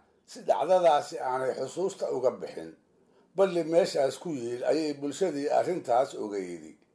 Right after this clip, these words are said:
Naaga oodays u bixisay. Welina Soomaalida qaarkeed ayaa taqaanoo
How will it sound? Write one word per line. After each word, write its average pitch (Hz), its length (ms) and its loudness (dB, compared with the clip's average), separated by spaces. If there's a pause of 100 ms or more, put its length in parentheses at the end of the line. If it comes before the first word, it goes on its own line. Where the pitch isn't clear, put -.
(440)
Naaga 135 380 2
oodays 135 680 2
u 160 140 -8
bixisay. - 540 -8 (560)
Welina 151 360 2
Soomaalida 135 720 0
qaarkeed 123 500 0
ayaa 131 360 2
taqaanoo 123 720 2